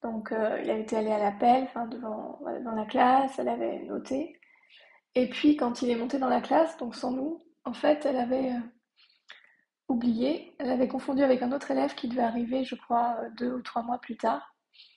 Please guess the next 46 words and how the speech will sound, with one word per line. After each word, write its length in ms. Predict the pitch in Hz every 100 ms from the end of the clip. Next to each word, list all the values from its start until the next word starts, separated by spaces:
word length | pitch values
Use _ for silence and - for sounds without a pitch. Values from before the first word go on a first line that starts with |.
| _ _ _ _ _ -
Et 120 | 262
donc, 280 | 233 294 294
euh, 100 | 254
il 100 | 247
n'avait 220 | 240 226
pas 120 | 214
de 60 | 254
manuel, 460 | 254 233 233 254 254
il 60 |
n'avait 220 | 240 240
pas 140 | 240 294
de 60 |
cha-, 240 | - - -
pas 140 | -
de 200 | 247 - -
table, 360 | 254 240 -
pas 120 | 269 247
de 60 |
chaise, 440 | - 262 254 247 -
pas... 240 | 247 226 - - - -
rien. 260 | - 247 247 - _ _ _ - _ _ _
Donc, 240 | - 208 262
on, 220 | 254 233
elle 140 | 262 247
lui 80 | 254
a 60 |
préparé 440 | - 247 262 240 240
tout 120 | -
ça, 220 | - 277
mais 120 | 262 -
ça 80 |
a 40 | 247
été 240 | 240 254
quand 120 | 254
même 260 | 262 247 330
<laughs> 1000 | 240 - - - - - - - _ -
un 100 | 262
peu 120 | 262
traumatisant 800 | - 254 240 208 - 233 247 302 -
en 120 | 269
C 200 | 233 254
P 260 | 214 262 277
de 120 | 262
se 100 | -
retrouver 460 | 262 - 233 240 -
oublié. 540 | 254 214 220 214 247